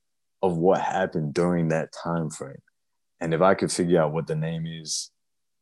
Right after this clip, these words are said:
after the fact, after this podcast, I'll definitely link it. But man, I was trying to find that. I remember her mom came down and she asked me what I was doing. And I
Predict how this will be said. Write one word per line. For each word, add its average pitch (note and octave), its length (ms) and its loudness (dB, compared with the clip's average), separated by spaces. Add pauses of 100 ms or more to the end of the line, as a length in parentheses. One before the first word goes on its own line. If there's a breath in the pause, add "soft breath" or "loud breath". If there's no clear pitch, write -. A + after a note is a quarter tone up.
(520)
after E2+ 260 0
the D#2 80 0
fact, D#2+ 320 0
after D2+ 280 -2
this D2 160 -4
podcast, D2+ 640 -2
I'll D2+ 120 0
definitely C#2 480 -6
link D#2 240 -4
it. D2+ 140 -2 (520)
But - 80 -10
man, F2+ 320 2
I F2 100 4
was F#2 200 4
trying F#2 220 -2
to E2+ 60 0
find F2 320 -2
that. D2+ 100 0
I E2 80 0
remember F#2+ 540 2 (880)
her F#2 120 2
mom F2 460 2
came E2 320 -2
down D#2+ 320 0
and D2+ 100 -10
she - 200 -6
asked D#2+ 280 -4
me D2+ 60 -6
what D2+ 140 0
I D2+ 80 4
was C#2 140 -4
doing. G2 300 2
And C#2+ 100 -8
I - 60 -14